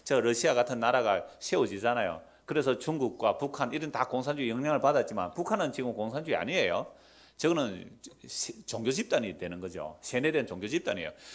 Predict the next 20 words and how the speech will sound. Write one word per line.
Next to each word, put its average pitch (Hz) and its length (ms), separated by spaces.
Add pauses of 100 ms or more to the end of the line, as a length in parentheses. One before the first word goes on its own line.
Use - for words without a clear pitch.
그러니까 190 160
공산주의는 185 440
이미 190 140
다 113 120
무너져 160 360
버렸습니다. 92 560
중국은 180 400
이미 180 160
수중 311 280
자본주의 120 440
다 87 120
받아들였잖아요. 110 1000 (500)
그러니까 196 180
러시아 185 240
무너질 202 440
때에 113 420
이 135 60
공산주의 165 420
무너진 156 400
거예요. 80 420